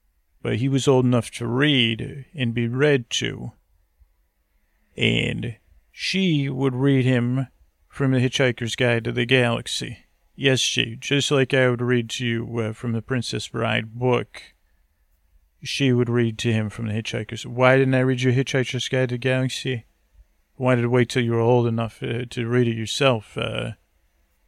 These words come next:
yeah, you do, you, you do remind me of Trillian a little bit, a little bit. Uh,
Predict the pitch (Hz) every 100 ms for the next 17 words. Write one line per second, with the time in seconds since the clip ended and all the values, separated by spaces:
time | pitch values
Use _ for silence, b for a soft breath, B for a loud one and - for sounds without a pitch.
0 | _ _ _ _ _ _ _ 175 196 180
1 | 220 170 147 214 196 180 196 170 208 147
2 | 127 123 110 113 117 - 127 113 110 117
3 | 127 139 135 127 113 - 127 135 160 139
4 | 113 110 - 123 110 117 120